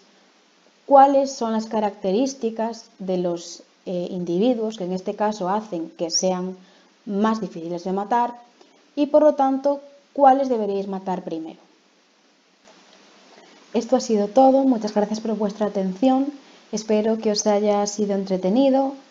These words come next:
y, y que os sean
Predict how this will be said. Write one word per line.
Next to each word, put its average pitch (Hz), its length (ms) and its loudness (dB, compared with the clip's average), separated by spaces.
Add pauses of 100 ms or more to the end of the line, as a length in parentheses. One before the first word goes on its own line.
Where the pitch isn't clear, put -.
(460)
y, 185 680 0
y 190 100 0
que 190 160 2
os 185 80 -2
sean 190 1300 0